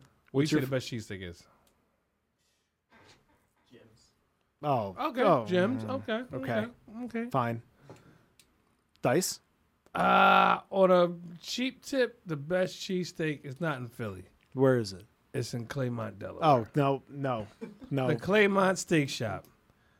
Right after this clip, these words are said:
Speaker 1: It's a cheesesteak to end all cheesesteaks.
Speaker 2: Better than John's Roast Pork?
Speaker 1: Yes.
Speaker 2: Okay.
Speaker 1: In my opinion.
Speaker 2: Okay.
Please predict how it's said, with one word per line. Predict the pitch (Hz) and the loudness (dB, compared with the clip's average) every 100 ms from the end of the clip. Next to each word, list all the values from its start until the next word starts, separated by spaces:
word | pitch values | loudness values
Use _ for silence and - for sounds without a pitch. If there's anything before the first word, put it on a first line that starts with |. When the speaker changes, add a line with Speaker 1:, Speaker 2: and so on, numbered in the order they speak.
| _ - 165 _ _ - | _ -20 -20 _ _ -4
Speaker 1:
It's | 175 170 - | -2 -2 -4
a | 143 | -6
cheesesteak | 135 - 190 185 - 151 151 135 _ _ _ _ _ _ _ _ - | -6 -2 -2 -2 -2 -2 -2 -4 _ _ _ _ _ _ _ _ -14
to | 151 - | -12 -8
end | 160 156 147 | -4 -4 -6
all | - 139 131 131 | -4 -2 -2 -4
cheesesteaks. | - 127 104 - 90 73 - - | -6 -10 -10 -12 -16 -18 -18 -4
Speaker 2:
Better | 117 151 165 | 6 6 6
than | 151 | 4
John's | 131 143 143 147 | 4 4 4 2
Roast | 151 143 - | 4 2 0
Pork? | - 147 160 - - - _ _ _ _ | 2 2 2 -8 -18 -20 _ _ _ _
Speaker 1:
Yes. | - 90 - - - _ - | -20 -20 -20 -20 -20 _ -14
Speaker 2:
Okay. | - - - _ _ _ | -14 -16 -20 _ _ _
Speaker 1:
In | 190 170 | 0 4
my | 190 180 | 6 4
opinion. | 170 143 107 85 - | 2 -2 -2 -8 -12
Speaker 2:
Okay. | 294 - | -16 -12